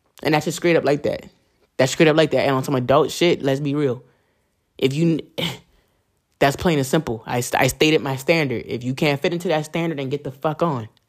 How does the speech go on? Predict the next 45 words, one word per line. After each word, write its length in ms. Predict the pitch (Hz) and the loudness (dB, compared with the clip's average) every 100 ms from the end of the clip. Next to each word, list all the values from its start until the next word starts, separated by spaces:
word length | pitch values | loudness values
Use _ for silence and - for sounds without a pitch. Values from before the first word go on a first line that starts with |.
| _ _ _ _ _ | _ _ _ _ _
Like, 160 | - 127 | 0 4
I 60 | |
don't 140 | 143 185 | 4 4
know 60 | |
how 120 | 175 143 | 2 2
people 240 | 190 156 | 2 0
be 320 | 156 151 151 | -2 -4 -6
just 280 | 135 147 147 | -6 -6 -2
sitting 220 | 240 - | -4 -4
there, 120 | 151 | -6
like, 200 | 143 139 | -4 -6
trying 160 | 143 160 | -6 -8
to 40 | |
pretend 360 | 147 127 - 156 | -8 -8 -4 -2
that 140 | 131 | -2
they, 180 | - 147 | 0 -2
ah, 460 | - 226 233 226 - | 0 -2 0 0 -2
no, 280 | - 180 202 | 0 2 4
bitch, 220 | 170 170 | 4 2
it 60 | 143 | 4
ain't 160 | 175 185 | 2 2
no 80 | |
pretending. 420 | 180 151 208 175 143 | -2 -4 -4 -2 -6
I'm 80 | |
telling 240 | 170 202 160 | -4 -6 -6
you 60 | |
straight 200 | 160 180 | -6 -2
up 100 | 175 | -2
what 120 | - 156 | -2 -4
the 60 | |
fuck 200 | 156 180 | -2 2
I 60 | 175 | 2
like, 180 | 185 185 | 2 0
what 100 | 120 | -6
the 60 | |
fuck 180 | - 175 | -4 0
I 80 | 165 | 2
don't 220 | 156 123 | 2 -2
like. 220 | 123 104 - _ _ _ _ _ _ _ _ _ _ _ _ _ _ _ _ _ _ _ _ _ _ _ - | -4 -6 -12 _ _ _ _ _ _ _ _ _ _ _ _ _ _ _ _ _ _ _ _ _ _ _ -2
And 80 | 160 | -2
that's 100 | 160 | -2
just 120 | 156 | 0
what 140 | 160 | 2
it 100 | 165 | 4
is. 380 | 170 139 95 - | 4 4 0 -14